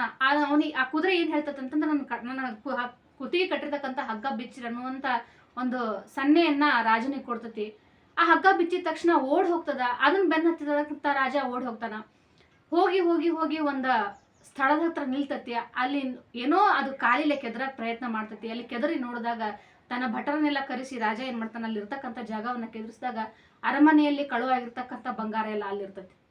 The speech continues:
ಅದು ಯಾವ ಜಾಗ ರೀ ಅಂತಂದ್ರ, ಆ ತನ್ನ ಮಂತ್ರಿ ವರ್ಯರಲ್ಲಿ ಒಬ್ಬ ಮಂತ್ರಿ ಜಾಗ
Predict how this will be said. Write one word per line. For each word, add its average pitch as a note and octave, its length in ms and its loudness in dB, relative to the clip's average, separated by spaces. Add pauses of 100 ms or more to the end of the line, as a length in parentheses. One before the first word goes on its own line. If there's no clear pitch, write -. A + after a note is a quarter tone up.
(800)
ಅದು D4 160 2
ಯಾವ B3 380 6
ಜಾಗ D#4 320 4
ರೀ D4+ 120 4
ಅಂತಂದ್ರ, D#4 380 2 (300)
ಆ B3+ 260 8
ತನ್ನ D4 320 4
ಮಂತ್ರಿ C4+ 400 2
ವರ್ಯರಲ್ಲಿ C4+ 460 -2
ಒಬ್ಬ B3 240 0
ಮಂತ್ರಿ B3 360 -4
ಜಾಗ G#3+ 200 -6